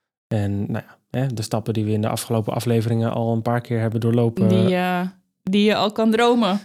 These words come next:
Speaker 2: als
Speaker 1: Ja.
Speaker 2: het goed is. <laughs>
Speaker 1: En mocht je weet, willen weten hoe dat gaat, luister vooral de vorige afleveringen. Maar Manon, die was een beetje,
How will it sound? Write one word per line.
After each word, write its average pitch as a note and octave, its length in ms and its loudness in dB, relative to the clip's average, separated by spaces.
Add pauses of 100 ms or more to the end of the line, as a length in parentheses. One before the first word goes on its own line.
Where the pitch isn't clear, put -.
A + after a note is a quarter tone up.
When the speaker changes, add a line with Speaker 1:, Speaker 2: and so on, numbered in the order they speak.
Speaker 2:
als F3+ 140 2
Speaker 1:
Ja. F#3 60 8
Speaker 2:
het - 100 2
goed G3+ 160 2
is. G#3 200 0 (160)
<laughs> A3 160 8
Speaker 1:
En C#3+ 180 4
mocht C3 220 0
je B2+ 80 0
weet, A#2+ 280 2
willen B2+ 280 2
weten A#2 260 2
hoe A2 80 2
dat G#2+ 160 -2
gaat, A2+ 360 -4
luister C3 320 0
vooral D#3 420 -2 (100)
de C#3 160 2
vorige A2+ 320 2
afleveringen. A2 680 -2 (1080)
Maar D3 300 4
Manon, C#3+ 600 2 (220)
die C#3 220 -2
was D3 180 0
een D3 60 2
beetje, A#2+ 600 2